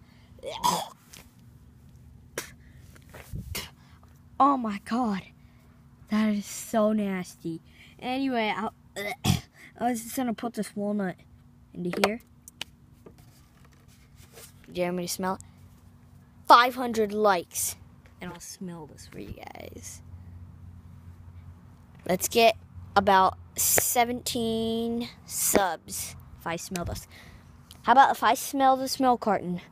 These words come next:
for five seconds straight? And I won't be joking. I'll show you that. <sighs> I'll do that. Probably gonna puke, but fifteen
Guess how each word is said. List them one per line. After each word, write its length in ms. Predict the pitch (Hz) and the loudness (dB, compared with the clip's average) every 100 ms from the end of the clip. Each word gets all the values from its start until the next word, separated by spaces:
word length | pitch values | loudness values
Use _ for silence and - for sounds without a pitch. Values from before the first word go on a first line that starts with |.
| - - - | -20 -20 -20
for 400 | - 214 202 185 - - - - - - - - - - - - - - - - - - - - 269 | -4 6 8 6 0 -18 -20 -20 -20 -20 -20 -20 -20 -20 -20 -20 -20 -20 -20 -20 -20 -20 -20 4 10
five 260 | 254 254 | 10 10
seconds 400 | - 254 277 247 | 4 2 2 0
straight? 840 | - - - 226 226 233 254 - - - - - - - - - | 0 -2 0 4 10 10 8 2 -18 -20 -20 -20 -20 -20 -20 -6
And 120 | 175 | 0
I 40 | 185 | 4
won't 220 | 214 247 | 4 4
be 80 | 247 | 4
joking. 440 | 277 269 285 285 - | 4 4 0 0 6
I'll 260 | 190 185 - - | 6 4 -2 -2
show 180 | 240 | 2
you 160 | 240 233 | 4 4
that. 180 | 208 - - - - - - - | 2 0 -12 -16 -16 -16 -18 -4
<sighs> 1000 | - - - - - - - - - - | 2 4 4 2 -2 -4 -10 -20 -20 -2
I'll 200 | 190 208 | 4 4
do 200 | 214 240 | 4 2
that. 280 | 226 262 - - - - - - | 4 2 0 -14 -20 -20 -20 4
Probably 220 | 220 226 | 4 6
gonna 200 | 226 196 | 4 2
puke, 500 | - 269 294 - - - - - - - - - | 0 0 0 0 -8 -20 -20 -20 -20 -20 -18 -8
but 240 | 165 165 - - - - - - - - - - - - - - - - - - - - - | -6 -6 -10 -20 -20 -20 -20 -20 -20 -20 -20 -20 -20 -20 -20 -20 -20 -20 -20 -20 -20 -14 6
fifteen 920 | 311 - - - 269 269 269 269 | 6 6 -2 4 6 6 4 2